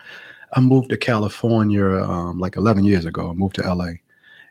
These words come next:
And moving over here, I see that the real estate is, like, is, is rather expensive, but is, I mean, is, is a twofold cord. So it's, it's pretty expensive, but when you buy a property over here in California, it appreciates super duper fast. But when you buy it in Baltimore, you buy it at a lower level, but the rents,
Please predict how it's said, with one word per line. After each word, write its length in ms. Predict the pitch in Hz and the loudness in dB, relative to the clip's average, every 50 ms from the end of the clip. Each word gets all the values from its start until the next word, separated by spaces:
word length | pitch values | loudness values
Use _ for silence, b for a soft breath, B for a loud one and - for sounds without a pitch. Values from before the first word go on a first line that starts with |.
| b | b
And 280 | - 120 120 117 107 104 | 2 4 6 6 6 6
moving 300 | 113 156 180 139 117 117 | 6 6 6 6 4 4
over 240 | 139 147 123 95 95 | 4 4 2 2 0
here, 100 | 95 95 | 0 2
I 100 | 95 95 | 0 0
see 200 | - - - 120 | -2 0 2 2
that 160 | 98 92 - | 2 2 0
the 100 | - 95 | 0 -2
real 200 | 95 107 123 123 | 2 2 4 4
estate 260 | 104 - - 92 95 | 2 0 -2 -4 -4
is, 140 | 95 98 101 | -4 -4 -4
like, 180 | 95 92 87 87 | -6 -6 -6 -6
is, 140 | 90 90 - - | -8 -10 -10 -12
is 140 | 98 98 98 | -12 -10 -4
rather 300 | 92 107 117 117 101 98 | 0 0 2 2 2 0
expensive, 640 | 95 - - - - 113 135 123 - - 98 92 _ - | -2 -4 -8 -6 -2 -2 -2 -2 -2 -6 -8 -8 _ -8
but 220 | - 92 92 95 _ b b b b b b b b b b _ - | -6 -6 -6 -6 _ b b b b b b b b b b _ -4
is, 380 | - 127 123 123 120 120 - - | 0 2 2 2 2 -2 -4 -4
I 20 | 123 | -2
mean, 140 | 123 123 123 | 0 2 2
is, 160 | 120 120 123 - | 0 0 -2 0
is 80 | - 117 | 0 0
a 80 | 117 117 | 0 2
twofold 440 | - 156 139 - - 127 120 113 | 2 2 2 4 2 2 2 2
cord. 300 | - - 139 107 95 - | 2 2 2 2 2 0
So 260 | - - 104 104 98 95 | -4 -4 -2 -2 -2 -2
it's, 120 | 92 - - - | -4 -6 -6 -6
it's 160 | 104 101 - | -6 -6 -4
pretty 260 | - - 139 131 113 | 0 2 4 4 4
expensive, 520 | 104 95 - - 127 123 113 - 104 90 | 2 2 0 0 0 0 0 0 -4 -2
but 160 | 92 95 92 95 | -2 -2 -2 0
when 100 | 95 92 | -2 -2
you 80 | 92 | -2
buy 220 | 87 92 104 110 107 | 0 0 2 2 0
a 20 | |
property 380 | - - - 113 107 - - 107 | 0 -2 -2 -2 0 0 -2 0
over 180 | 104 104 98 | 0 0 -2
here 100 | 98 95 | -2 -4
in 60 | 95 | -4
California, 800 | 98 - - 95 95 95 - - 123 123 117 104 92 92 92 98 B B B B B B B B | -6 -4 -4 -2 -2 -4 -2 0 2 4 4 4 2 0 -2 -6 B B B B B B B B
it 100 | B 117 | B -2
appreciates 600 | 104 104 - - 147 139 - - 98 98 101 - | -2 -2 2 2 0 2 2 -2 -2 -2 -2 -4
super 260 | - - - 117 - 107 | -6 -6 -6 -8 -10 -10
duper 300 | 95 - - - 87 - | -8 -10 -10 -10 -8 -4
fast. 480 | - 120 104 82 78 76 - - - _ B B B B B B B B B B - | -2 -2 -2 -2 -4 -8 -12 -16 -20 _ B B B B B B B B B B -2
But 120 | 110 110 | 0 2
when 120 | 107 107 104 | 2 4 2
you 80 | 104 | 2
buy 220 | 90 101 107 113 113 | 2 4 4 4 2
it 80 | 107 | 2
in 80 | 101 95 | 0 -2
Baltimore, 580 | 80 95 110 151 160 - - 98 98 95 95 | 0 2 2 2 2 0 -2 -4 -2 -2 -2
you 100 | 92 90 | -2 -2
buy 220 | 92 87 95 95 98 | -2 -2 -2 -2 0
it 60 | 98 | -2
at 100 | 95 87 | -2 -4
a 60 | 85 | -4
lower 280 | 87 87 101 110 110 95 | -4 0 2 2 2 2
level, 340 | 90 92 101 117 104 98 87 | 2 2 0 0 -2 -4 -4
but 180 | 90 92 - | -4 -6 -6
the 100 | - 85 | -6 -6
rents, 460 | 82 85 110 117 - - - - - | 0 2 2 2 2 -2 -8 -8 -8